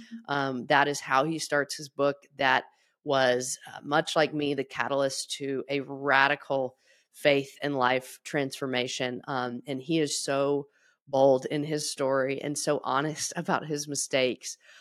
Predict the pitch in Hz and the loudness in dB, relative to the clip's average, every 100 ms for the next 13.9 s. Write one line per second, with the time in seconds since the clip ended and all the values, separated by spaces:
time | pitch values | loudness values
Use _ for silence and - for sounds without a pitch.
0 | - - 147 143 - 156 156 151 - - | -18 -2 0 0 0 -2 -2 -2 -2 4
1 | 160 165 180 160 139 143 143 147 147 - | 6 6 4 0 -4 0 6 6 6 2
2 | 143 139 135 131 127 _ _ _ _ - | 0 0 -2 -4 -6 _ _ _ _ -6
3 | 165 - - 147 143 147 147 139 - 139 | -6 -6 -4 0 0 2 0 -2 2 0
4 | 143 151 151 147 135 131 127 139 147 139 | 2 -2 0 0 0 0 4 4 2 0
5 | 135 127 143 131 139 123 - 131 139 131 | 0 0 -2 -4 -4 -4 2 4 6 4
6 | 143 131 - 131 131 135 131 131 139 131 | -2 -8 -4 -2 -2 -2 -2 -2 -2 -4
7 | 123 127 131 131 139 131 - - 135 135 | -4 -6 -6 -6 -6 -8 -8 -6 -6 -4
8 | 139 135 127 - 131 127 120 123 - 120 | -4 -6 -8 -12 -8 -6 -6 -10 -10 -8
9 | 123 123 131 127 120 - - - - _ | -6 -6 -4 -4 -6 -10 -16 -20 -20 _
10 | - 175 170 - 147 - - 120 135 131 | -2 0 0 2 2 0 -4 -4 -4 -6
11 | 127 127 - 131 123 131 - 180 170 170 | -8 -8 -8 -10 -10 -14 0 2 2 0
12 | 156 151 143 135 139 139 - 135 135 127 | 0 0 -2 -2 -6 -6 -4 -2 -2 -6
13 | 127 123 127 120 123 123 - 127 131 | -6 -8 -8 -6 -4 -6 -8 -8 -8